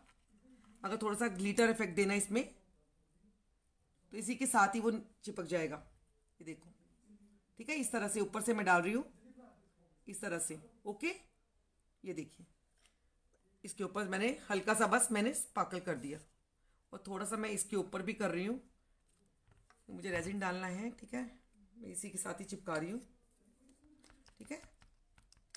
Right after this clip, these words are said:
एक second, वरना ये रेजिन डालते वक्त ही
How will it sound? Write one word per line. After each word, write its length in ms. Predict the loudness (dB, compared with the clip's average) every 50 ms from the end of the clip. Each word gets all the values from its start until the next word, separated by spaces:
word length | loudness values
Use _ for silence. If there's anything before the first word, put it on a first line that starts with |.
| -20 _ _ _ -18
एक 160 | -18 -14 -12
second, 400 | -12 -12 -12 -16 -18 -20 -20 -20 -20 -20 -20 -20 _ _ _ _ _ _ _ _ _ _ _ _ _ _ _ _ _ _ _ _ _ _ _ -20 -20 -20 -20 -20 -20 -20 _ _ _ _ _ _ _ _ _ _ _ _ _ _ _ _ _ _ _ _ _ _ _ _ _ _ _ _ _ _ _ _ _ _ _ _ _ -20 -14
वरना 180 | -10 -4 2
ये 120 | 4 4 6
रेजिन 260 | 4 4 2 2 2
डालते 260 | 4 4 4 4 4 2
वक्त 240 | 2 0 -2 0 0
ही 180 | 2 2 0